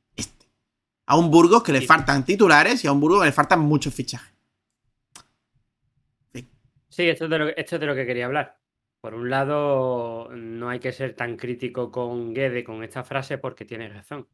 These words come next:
Speaker 2: Eh, estamos hablando de que ellos jugaron con siete jugadores que jugaron a principios del año pasado en la liga,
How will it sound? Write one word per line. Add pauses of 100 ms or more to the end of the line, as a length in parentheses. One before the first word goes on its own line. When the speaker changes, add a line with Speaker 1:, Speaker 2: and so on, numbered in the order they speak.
Speaker 2:
Eh,
estamos
hablando
de
que
ellos
jugaron
con
siete
jugadores (400)
que
jugaron
a
principios
del
año
pasado
en
la
liga,